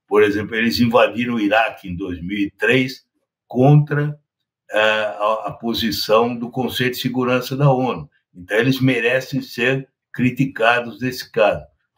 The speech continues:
Agora, você não pode sistematicamente, quase como uma posição, é, metodológica, criticar os americanos em tudo, em todos os problemas, né?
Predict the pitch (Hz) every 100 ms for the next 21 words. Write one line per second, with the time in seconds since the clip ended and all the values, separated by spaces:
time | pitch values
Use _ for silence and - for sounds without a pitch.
0 | _ _ 262 214 131 160 233 233 302 -
1 | 143 185 113 - 139 135 127 101 110 113
2 | - - 98 87 123 131 - 143 _ _
3 | _ _ 117 139 139 143 139 - 135 139
4 | 135 127 - 127 120 107 101 - 113 120
5 | 120 117 _ _ _ _ _ 104 104 104
6 | 101 98 98 95 92 87 92 127 131 135
7 | 117 107 110 147 147 101 95 - 78 -
8 | _ _ - - 131 135 147 135 123 127
9 | 135 131 123 123 123 113 98 123 139 143
10 | 127 131 104 156 170 147 98 107 107 190
11 | 196 156 147 135 156 127 151 - - 147
12 | -